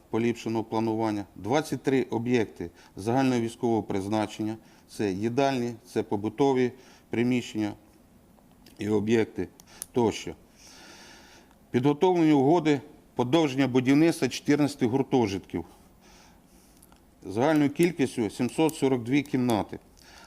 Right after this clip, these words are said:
на загальну суму двісті сімдесят п'ять мільйонів гривень.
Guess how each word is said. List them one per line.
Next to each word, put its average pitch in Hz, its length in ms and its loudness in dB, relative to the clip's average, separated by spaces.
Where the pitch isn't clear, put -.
на 113 140 0
загальну 156 400 2
суму 151 480 0
двісті 143 420 -2
сімдесят 123 640 -2
п'ять 143 280 2
мільйонів 123 500 0
гривень. 95 500 0